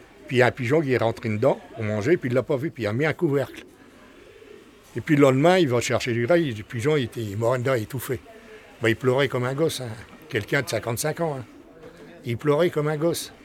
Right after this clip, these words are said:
parce qu'il avait perdu, puis en plus, c'était son meilleur, il avait perdu son pigeon, comme un gosse, hein.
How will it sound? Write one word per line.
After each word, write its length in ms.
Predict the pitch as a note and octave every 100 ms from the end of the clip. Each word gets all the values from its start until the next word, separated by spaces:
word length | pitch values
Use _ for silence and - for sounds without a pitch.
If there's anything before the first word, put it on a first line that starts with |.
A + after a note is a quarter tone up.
| - - - - - -
parce 160 | A2 -
qu'il 160 | A2+
avait 160 | A#2+ A#2
perdu, 320 | C3 B2 C#3+
puis 160 | - G#2+
en 80 |
plus, 160 | G2 C#3+
c'était 260 | A#2 G2 G2+
son 160 | G2+
meilleur, 380 | G2+ G#2+ D3+ D#3+ - - - -
il 120 | G2+ G2+
avait 160 | G#2
perdu 320 | - A#2 C3
son 160 | A#2+ G#2
pigeon, 320 | C3 D3 D#3 G#2+ F#2+ - -
comme 180 | C3 B2
un 80 | B2
gosse, 280 | C#3+ C3
hein. 60 | A2+